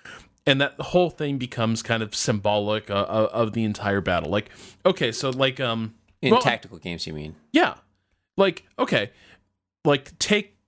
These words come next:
Speaker 1: close combat, a bridge too far, for instance, right? Like, it's not simulating every single inch of the, you know, uh, of the front along the Eindhoven Bridge, right? Like, it's not doing that,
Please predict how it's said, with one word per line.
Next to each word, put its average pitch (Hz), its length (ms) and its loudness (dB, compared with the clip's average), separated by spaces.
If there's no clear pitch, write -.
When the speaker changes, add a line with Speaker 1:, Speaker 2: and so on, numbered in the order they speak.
Speaker 1:
close 156 260 4
combat, 135 440 0
a - 60 -10
bridge 117 280 -4
too 92 180 -2
far, 78 440 -4
for - 100 -4
instance, 69 380 -6
right? 113 260 2
Like, 113 320 0
it's 220 200 2
not 180 240 -2
simulating 95 800 0
every 117 520 0
single 110 520 2
inch 110 560 -2
of 101 540 0
the, 101 420 0
you 120 120 0
know, 101 320 0
uh, - 260 -14
of 110 240 2
the 107 140 2
front 110 580 0
along 101 460 0
the 101 120 -6
Eindhoven 98 540 -2
Bridge, 92 420 0
right? 92 320 0
Like, 92 180 -6
it's 113 200 -6
not 120 380 -2
doing 117 320 0
that, 76 300 -14